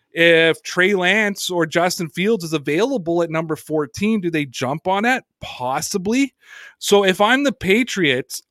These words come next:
I'm either thinking about trading up with Detroit or trading up with Carolina to get ahead of Denver and get my choice on one of the two remaining quarterbacks if one of those guys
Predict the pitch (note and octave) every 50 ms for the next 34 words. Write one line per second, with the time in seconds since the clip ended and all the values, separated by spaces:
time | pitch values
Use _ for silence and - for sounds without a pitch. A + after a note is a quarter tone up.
0 | _ _ D3 D#3+ A#3 C4+ C#4+ C4+ C4+ C4+ B3 A#3 G#3 - - G3+ G3+ G3 G3+ F#3+
1 | F3 E3+ D3+ - - - F3+ F3+ F3+ E3 D3 C#3+ D#3+ F#3+ - - F3+ E3+ - -
2 | D3 - - - D#3 E3 G3 B3+ C4 D#3 D#3+ - - - F#3 F3 E3 D3 D3 E3
3 | F3+ - E3+ - - - E3+ D#3 C#3+ C3 C3+ C3+ D3 D#3+ F3+ G#3 G#3 F3 D#3+ -
4 | C#3+ D#3 C#3+ B2 A2+ A#2+ D3 D3 C#3 A#2 A#2 - B2 C#3+ F3 F3+ A3+ C4 C4+ B3+
5 | _ _ _ _ - - - - - - E3 E3+ D#3 D#3+ F#3 G3 F3+ F#3 F#3 F3+
6 | E3+ F3 - - E3+ F3+ G3 G#3+ - F3+ E3 D#3+ D#3+ D#3+ D#3+ D#3 C#3+ B2+ - -
7 | - F3+ G3 F#3+ F3+ F3+ F3 E3+ E3+ F3 E3+ D3 B2+ - - D#3 E3+ F#3+ F#3 -
8 | G3+ G#3+ A#3 B3 - - - - _ _ G3 A3 B3 A#3+ - - A3+ A3 A3 G#3+
9 | G3+ F#3+ E3+ D3+ F#3+ F3+ F3+ F3+ F3+ F3+ F3+